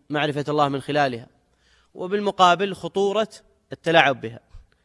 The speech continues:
كما حصل في التاريخ الإسلامي، التأويل، التحريف، التفويض، التعطيل، التشبيه، كل هذه خطر جدا. إذا حرفت الاسم فإنك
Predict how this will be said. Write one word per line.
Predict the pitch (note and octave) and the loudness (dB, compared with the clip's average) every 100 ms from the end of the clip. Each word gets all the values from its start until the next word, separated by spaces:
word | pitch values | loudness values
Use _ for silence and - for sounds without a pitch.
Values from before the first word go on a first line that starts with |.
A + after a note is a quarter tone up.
| _ _ | _ _
كما | D#3+ D3+ | 0 0
حصل | D3 D3+ D3+ | 0 -2 -2
في | C3+ | -4
التاريخ | - C#3+ C#3+ C#3+ | -2 0 0 -2
الإسلامي، | C3 D3 D3+ E3 E3 _ _ _ _ | -4 -2 -2 -2 -8 _ _ _ _
التأويل، | - D#3+ C#3+ D3+ C#3+ A#2+ - | -4 0 2 2 0 -4 -10
التحريف، | - - D3+ D#3 C#3+ - | -8 -6 -2 0 -2 -6
التفويض، | - C#3 C#3 D3+ B2+ | -10 -6 -4 -4 -6
التعطيل، | A#2+ C#3+ C3+ D#3 D3 B2+ | -6 -4 -4 -4 -6 -8
التشبيه، | - C3 - D#3 C#3 _ _ _ _ _ | -12 -18 -8 -6 -6 _ _ _ _ _
كل | F#3 F3 | -2 4
هذه | F#3+ F3 | 4 4
خطر | D#3+ F#3+ F3 C#3 | 0 -2 -4 -8
جدا. | C#3 A#2+ - - _ _ - | -10 -14 -16 -20 _ _ -12
إذا | C#3+ | -10
حرفت | - D#3 F#3+ - | -6 -2 -2 0
الاسم | F3 F#3 G3 G#3 - _ _ _ _ | 0 2 2 0 -2 _ _ _ _
فإنك | - E3 F3 F#3 - | -4 -2 0 -2 -4